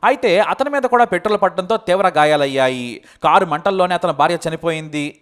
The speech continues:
ఇక ఆ పని కుర్రాడు చావు బ్రతుకుల మధ్య పోరాడుతున్నాడు. అలీనా ప్రియుడు హసీన్ మాత్రం ప్రాణాలతో బయటపడ్డాడు, కానీ అమాయకుడు ఆసుపత్రిలో ఉన్నాడు. అయితే తాను తన భార్య ఆమె ప్రియుడిని చంపాలనుకున్నాను,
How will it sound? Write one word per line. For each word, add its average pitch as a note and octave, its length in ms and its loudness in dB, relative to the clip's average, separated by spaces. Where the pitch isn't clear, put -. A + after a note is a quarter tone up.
ఇక E3+ 100 -4
ఆ F#3 80 4
పని F3 240 0
కుర్రాడు A3+ 380 2
చావు F3 140 4
బ్రతుకుల F#3 320 -4
మధ్య F#3+ 220 -2
పోరాడుతున్నాడు. C3 1000 0
అలీనా G3 280 0
ప్రియుడు G3 220 -2
హసీన్ D#3 300 -4
మాత్రం F3 320 0
ప్రాణాలతో F#3 460 0
బయటపడ్డాడు, D3+ 520 0
కానీ D3+ 440 -4
అమాయకుడు A3 460 2
ఆసుపత్రిలో D#3 600 -2
ఉన్నాడు. D3 480 -2
అయితే C#4+ 280 0
తాను A#3+ 300 -2
తన A#3 140 2
భార్య G#3 360 0
ఆమె A3+ 180 0
ప్రియుడిని A3 300 -8
చంపాలనుకున్నాను, F3+ 960 -4